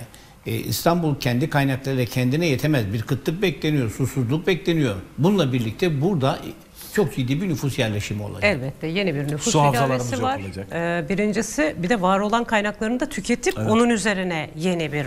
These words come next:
Speaker 2: nüfus ilave ediyorsun. Bütün kültürel mirası yok ediyorsun orada. Ee, şeyleri hesaplamıştık. Tarım ve mera alanları bu a-, kanalın içerisinde etkilenen yüz kırk milyon metrekare, yirmi beş milyon metrekare de orman alanı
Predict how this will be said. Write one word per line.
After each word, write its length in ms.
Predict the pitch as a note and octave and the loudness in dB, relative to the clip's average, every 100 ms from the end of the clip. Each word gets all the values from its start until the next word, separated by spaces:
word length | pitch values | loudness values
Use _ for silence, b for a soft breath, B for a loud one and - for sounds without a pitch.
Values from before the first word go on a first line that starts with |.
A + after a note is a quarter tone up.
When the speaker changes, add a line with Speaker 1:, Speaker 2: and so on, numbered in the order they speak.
| D3 | -2
Speaker 2:
nüfus 340 | E3 E3 D3+ E3 | -4 -2 -4 0
ilave 340 | C#3+ C3+ C#3+ | 2 2 0
ediyorsun. 440 | F#3 C#4 C#4+ D4+ D4 B B - | 2 0 2 -2 -2 B B -4
Bütün 280 | C4+ B3+ A3 | 0 2 0
kültürel 480 | A3 F#3 - C#3+ | -2 -4 0 0
mirası 460 | C#3+ D3 D3 D3 B3 | 2 0 0 0 0
yok 180 | B3 C4 | 0 2
ediyorsun 400 | B3 B3 A#3+ C4 | 2 0 2 4
orada. 340 | A#3+ A3 B3 A#3+ B B B - | 4 2 0 -2 B B B -2
Ee, 180 | F#3 F#3 | 2 2
şeyleri 440 | G3+ A3 A#3+ E4 | 4 4 4 2
hesaplamıştık. 760 | C#4 - G3+ G#3 F#3+ - F#3 - | 0 0 -4 -2 -6 -4 -6 0
Tarım 220 | A3 C#4 | 2 4
ve 100 | A#3 | 2
mera 260 | G#3+ A#3 A3 | 2 4 2
alanları 640 | F3 F#3+ F#3 F3+ F3 D#3+ | 2 2 0 0 -4 -4
bu 280 | F3 F3 - | -2 -2 -2
a-, 120 | E3 | -4
kanalın 400 | - - F3+ G3+ | -2 0 2 2
içerisinde 680 | G#3 F#3 E3+ - E3+ D#3+ C#3+ | 2 0 -2 -2 0 0 0
etkilenen 440 | - F#3 F3 A3+ | -2 -2 0 2
yüz 200 | B3+ G#3+ | 2 0
kırk 200 | - B3+ | -4 -2
milyon 260 | F#3+ D#3 D3 | 0 0 0
metrekare, 440 | D#3 A#3 A#3+ B3 | 0 -2 2 2
yirmi 220 | A3 G3+ | 2 2
beş 160 | A#3 - | 0 0
milyon 200 | F3+ E3+ | -2 -2
metrekare 400 | E3+ F3 D#3 B3 | -2 -2 -4 0
de 60 | B3+ | 2
orman 340 | F#3+ G3 F3 | 4 2 2
alanı 380 | C3 B2+ B2+ | 0 -2 -4